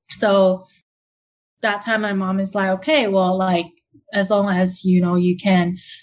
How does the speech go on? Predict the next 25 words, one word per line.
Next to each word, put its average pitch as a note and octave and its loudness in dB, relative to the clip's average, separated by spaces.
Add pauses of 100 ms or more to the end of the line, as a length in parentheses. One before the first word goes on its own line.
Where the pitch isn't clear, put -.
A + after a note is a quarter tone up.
(100)
pay G#3 -2
your G#3+ -2
rent G3 -2
and F#3 0
you F#3+ 0
can, G3+ -4
you G3+ -2
know, F#3+ 0
live F#3+ 2
your, F#3+ 0
your F#3 2
life, F3+ -2
that's F3+ -2
fine." F#3+ -2
So G#3 0 (280)
that's C#4 0
pretty E4+ -2
much C4+ -6
what G#3+ -4
happened F#3+ -2
for F#3 0
my E3+ -4
very E3+ 0
first E3 -6
job, D3 -2